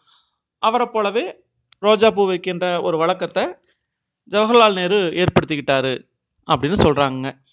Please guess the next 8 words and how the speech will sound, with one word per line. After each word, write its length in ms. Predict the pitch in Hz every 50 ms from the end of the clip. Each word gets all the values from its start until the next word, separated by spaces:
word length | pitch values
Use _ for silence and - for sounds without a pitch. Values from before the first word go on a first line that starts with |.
| _ _ _ _ _ _
இன்னொரு 380 | _ 202 233 247 277 277 247 240
காரணம், 540 | 240 214 196 190 190 196 208 220 220 - _ _ _ _ _ _ _ _ _ _ _ _ _ _ _ _ _ - 156
ஜவஹர்லால் 500 | 151 180 190 220 220 254 247 247 233 214
நேருவினுடைய 460 | 214 208 196 185 180 180 175 175 170
மனைவியாக 560 | 160 165 175 196 202 202 196 196 190 180 175
இருந்த 440 | 165 156 160 156 160 175 180 - _ _ _ _ _ _ _ _ _ _ _ -
கமலா 280 | 165 190 220 240 233 214
அவர்கள் 520 | 190 170 170 165 185 185 190 185 - -